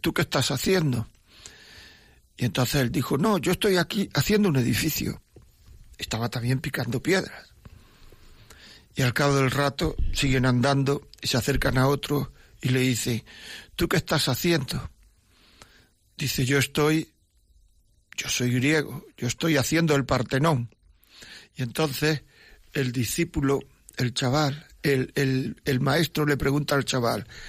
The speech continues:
"¿Quién es el que lo está haciendo mejor?". Y entonces el chaval dice: "Aquel que se creerá que está haciendo una cosa mejor". Es decir, el que está haciendo el Partenón trabajará más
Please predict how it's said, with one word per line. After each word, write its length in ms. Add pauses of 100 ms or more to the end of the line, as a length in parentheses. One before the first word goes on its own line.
(400)
"¿Quién 260
es 160
el 120
que 120
lo 80
está 220
haciendo 380
mejor?". 500 (760)
Y 60
entonces 640 (880)
el 160
chaval 320
dice: 380
"Aquel 400
que 120
se 140
creerá 400
que 100
está 200
haciendo 560 (340)
una 260
cosa 280
mejor". 500 (720)
Es 120
decir, 440 (340)
el 180
que 120
está 380
haciendo 520
el 80
Partenón 640 (380)
trabajará 540
más 540